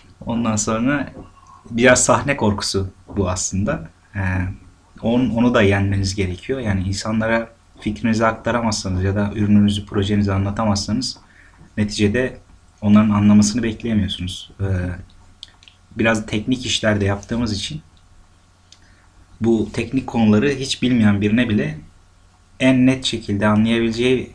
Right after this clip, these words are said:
e, düzeyde bunu aktarmanız gerekiyor. Dolayısıyla şu an baktığımda yani bunu üniversiteye ilk girdiğimiz yıllarda başlamış olsaydık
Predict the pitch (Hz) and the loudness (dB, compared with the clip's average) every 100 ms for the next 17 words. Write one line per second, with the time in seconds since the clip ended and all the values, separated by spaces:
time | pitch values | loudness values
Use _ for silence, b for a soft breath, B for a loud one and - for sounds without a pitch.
0 | 117 110 104 101 101 95 101 98 104 104 | -10 -4 -2 -2 -2 -4 -4 0 0 0
1 | 151 127 135 135 - - 120 123 120 - | -2 0 0 0 -4 -6 -4 -2 -2 -2
2 | 101 95 - 143 - _ b b b b | -4 -4 -6 -8 -8 _ b b b b
3 | b - 113 131 131 - 151 151 - _ | b -6 0 0 0 0 0 -2 -4 _
4 | _ _ _ _ - _ _ _ _ _ | _ _ _ _ -20 _ _ _ _ _
5 | _ - - 139 143 139 139 - 147 147 | _ -10 2 4 6 4 4 0 0 2
6 | 156 135 135 135 139 139 - - _ _ | 2 2 2 0 2 0 -2 -10 _ _
7 | _ _ _ 113 120 127 - 127 123 - | _ _ _ -2 2 2 2 0 0 0
8 | 127 120 120 117 113 110 107 107 120 110 | 0 2 2 0 0 0 0 0 -2 -2
9 | 104 107 - 117 110 107 104 123 117 | -2 -2 -2 -4 -4 -4 -2 -4 -4